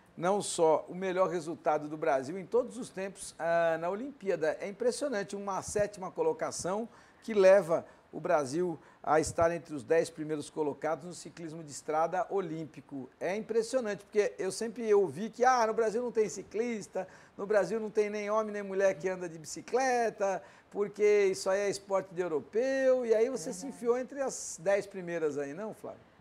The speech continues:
Speaker 2: É, mas já venho fazendo um trabalho, é, já tem uns sete anos, assim, que eu tô correndo lá na Europa, exatamente por esse motivo, né? Porque a gente não tem um histórico de ciclismo aqui. E realmente, pra você ter o nível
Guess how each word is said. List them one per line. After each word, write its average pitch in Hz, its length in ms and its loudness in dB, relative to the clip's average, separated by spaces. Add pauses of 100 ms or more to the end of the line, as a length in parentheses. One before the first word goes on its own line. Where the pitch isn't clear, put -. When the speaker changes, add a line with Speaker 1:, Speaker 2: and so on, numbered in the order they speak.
(140)
Speaker 2:
É, 226 120 -2
mas 214 180 -2
já 208 140 0
venho 220 200 -2
fazendo 226 300 -6
um 220 60 -12
trabalho, 214 680 2 (240)
é, 185 540 0
já 185 160 -4
tem 196 220 -8
uns 196 180 -8 (400)
sete 214 420 -2
anos, 196 400 -4
assim, 196 360 -12
que 185 80 -10
eu 185 120 -6 (600)
tô 196 100 -4
correndo 190 320 -2
lá 185 140 0
na 185 80 -4
Europa, 180 580 2
exatamente 202 500 -2
por - 140 -4
esse - 200 -4
motivo, 226 500 -4
né? 196 240 -2 (260)
Porque - 160 -12
a - 20 -4
gente 220 220 -6
não 240 80 -4
tem 302 160 -4
um 330 60 -4
histórico 185 540 0
de 160 100 -18
ciclismo 180 440 -8
aqui. 185 380 -8 (460)
E 214 80 -4
realmente, 226 420 0
pra 226 160 -2
você 220 260 -2
ter 220 540 -2 (120)
o 233 100 -6
nível 202 640 0